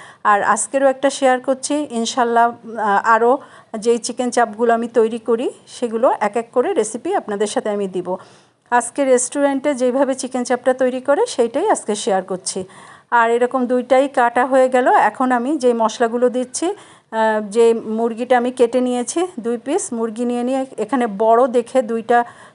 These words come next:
রসুন একদম আমি, আহ, ই করে চপ করে নিয়েছি, দুইটা রসুন দিয়ে দিলাম। আর হচ্ছে তেল দিয়ে দিলাম, সয়াবিন তেল হচ্ছে আমি দিয়েছি একদম টেবিল চামচের তিন চামচ।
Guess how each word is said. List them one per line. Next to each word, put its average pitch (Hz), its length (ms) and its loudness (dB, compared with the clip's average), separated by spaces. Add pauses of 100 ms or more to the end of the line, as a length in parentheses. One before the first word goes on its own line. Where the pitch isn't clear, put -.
রসুন 233 480 2 (100)
একদম 226 580 0
আমি, 214 360 0
আহ, 202 1160 0 (400)
ই 247 240 -4 (100)
করে 240 320 4
চপ 247 180 2 (120)
করে 254 180 4
নিয়েছি, 247 380 -2
দুইটা 233 320 0
রসুন 240 360 0
দিয়ে 262 180 -2
দিলাম। 262 300 0 (360)
আর 220 200 2
হচ্ছে 247 240 -2
তেল 254 380 2
দিয়ে 262 220 0
দিলাম, 262 300 0
সয়াবিন 254 480 0
তেল 247 260 4
হচ্ছে 262 440 -2
আমি 233 340 -2
দিয়েছি 247 460 -4
একদম 220 360 -2
টেবিল 247 300 -2
চামচের 254 440 -4 (100)
তিন 277 200 -2
চামচ। 180 340 -4